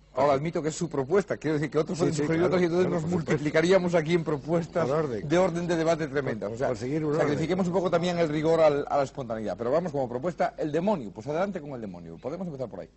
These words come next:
Speaker 1: Usted mismo si quiere, puesto que lo propone.
Speaker 2: Bien. Eh, la existencia del demonio es, es un, es un acto de fe, puesto que ninguno de nosotros, ni la mayor parte de los seres humanos,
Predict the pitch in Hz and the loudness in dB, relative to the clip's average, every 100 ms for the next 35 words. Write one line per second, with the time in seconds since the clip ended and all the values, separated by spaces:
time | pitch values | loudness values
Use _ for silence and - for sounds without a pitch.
0 | _ - 143 208 262 285 196 202 202 110 | _ -14 -6 -6 -6 -8 -8 -6 -6 -8
1 | 123 127 123 110 110 98 80 - 82 113 | -10 -10 -10 -8 -10 -10 -14 -18 -10 -2
2 | 151 90 127 - 127 - - 110 - - | 0 -2 -8 -12 -14 -12 -12 -16 -20 -20
3 | - - - - 147 151 156 135 156 240 | -20 -20 -20 -6 0 2 2 0 0 2
4 | 214 233 180 175 196 185 123 - 151 151 | 4 4 4 2 2 2 0 -4 -2 -2
5 | 139 156 143 135 123 117 107 98 85 78 | -2 -2 -2 0 0 -2 -2 -4 -6 -10
6 | 73 - - - - - - - - - | -14 -20 -20 -20 -20 -20 -20 -20 -20 -20
7 | - 147 170 165 156 160 127 98 101 - | -8 -4 -2 -2 -2 -4 -4 -6 -10 -16
8 | - _ - _ _ - _ _ - - | -20 _ -20 _ _ -20 _ _ -20 -20
9 | - - - - - _ _ _ _ - | -20 -20 -20 -20 -20 _ _ _ _ -4
10 | 165 - 165 107 120 120 117 120 123 92 | -4 -2 -4 -4 -2 0 0 0 -2 -6
11 | 98 101 101 110 117 117 107 127 - 113 | -8 -6 -6 -4 -4 -4 -6 -8 -6 -8
12 | - 107 92 92 90 107 104 127 127 110 | -6 -8 -6 -8 -6 -8 -6 -6 -6 -8
13 | 92 82 95 104 107 113 131 104 | -10 -10 -10 -8 -6 -4 -2 -4